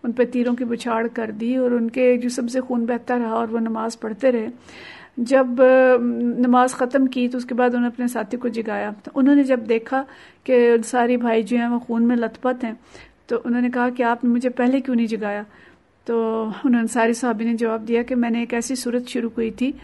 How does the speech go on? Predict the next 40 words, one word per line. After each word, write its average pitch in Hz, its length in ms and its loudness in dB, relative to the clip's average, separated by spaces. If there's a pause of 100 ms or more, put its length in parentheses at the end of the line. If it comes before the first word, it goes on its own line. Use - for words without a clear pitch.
(360)
कि 254 100 -2
जिसे 254 340 2
ख़त 254 300 -2
छोड़ने 254 340 4
को 262 100 -6
मेरा 247 180 -2
दिल 240 220 2
नहीं 254 160 2
चाह 226 180 -2
रहा 214 140 -2
था 233 200 -6 (340)
और 240 140 2
मैंने 247 240 2
सोचा 240 320 -2
कि 247 120 -2
मैं 233 260 0
इस - 340 -8
नमाज 220 480 -2
को 247 160 -2
मुकम्मल 220 420 -2
करके 220 360 -8
ही 214 100 -6
छोड़ूं।" 214 300 -8
यानी 240 220 0
देखिए 254 320 0
कि 247 80 -2
उनकी 247 260 -2
मोहब्बत 240 460 -2 (440)
नमाज 247 340 6
के 262 120 0
साथ 247 360 2
और 233 80 4
कुरान 233 340 0
पाक 240 220 0
के 247 100 -2
साथ 240 160 0 (100)
किस 240 180 -4
तरह 247 180 2
की 247 140 -6
थी 240 220 -4